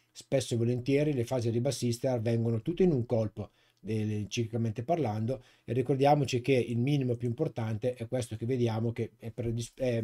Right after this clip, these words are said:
previsto al momento per il sette di febbraio duemilaventiquattro, quindi abbiamo ancora in realtà parecchio tempo prima che il mercato scenda. Tra l'altro aveva anche rotto le medie mobili cicliche ed era un, se ricordate l'avevo detto, se il mercato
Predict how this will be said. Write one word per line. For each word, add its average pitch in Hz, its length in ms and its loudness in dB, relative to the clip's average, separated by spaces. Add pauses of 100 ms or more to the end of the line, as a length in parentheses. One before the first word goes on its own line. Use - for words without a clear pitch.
(120)
previsto 127 400 -2
al 120 60 0
momento 120 360 0
per 113 140 -2
il 117 100 0
sette 113 340 -4
di 113 100 0
febbraio 110 420 -4
duemilaventiquattro, 110 840 -4
quindi 117 220 -2
abbiamo 113 240 -2
ancora 135 240 -2
in 110 60 -4
realtà 107 300 -4
parecchio 143 440 -4
tempo 117 420 -4 (420)
prima 123 220 -2
che 120 120 -2
il 117 40 0
mercato 117 320 -4
scenda. 104 360 -4
Tra 135 120 -4
l'altro 175 260 6
aveva 123 240 0
anche 143 280 0
rotto 139 460 2 (280)
le 120 260 0
medie 123 240 0
mobili 123 300 -2
cicliche 143 460 -2
ed 120 200 -4
era 127 360 0 (300)
un, 127 400 -2
se 131 180 -2
ricordate 127 460 2
l'avevo 120 200 2
detto, 135 280 2
se 139 160 -2
il 135 80 0
mercato 127 580 0